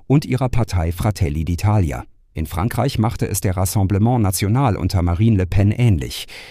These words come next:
Die A F D ging und geht unter Alice Weidel einen deutschen Sonderweg und driftet seit Jahren weiter ins Extreme.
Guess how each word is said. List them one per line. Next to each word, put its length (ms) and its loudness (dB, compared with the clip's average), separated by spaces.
Die 280 2
A 160 -2
F 120 -4
D 200 4
ging 320 4
und 240 0
geht 340 2
unter 380 -4
Alice 320 -4
Weidel 400 2
einen 260 2
deutschen 380 0
Sonderweg 640 2
und 340 -2
driftet 360 -4
seit 160 -2
Jahren 420 2
weiter 340 0
ins 200 -2
Extreme. 640 -2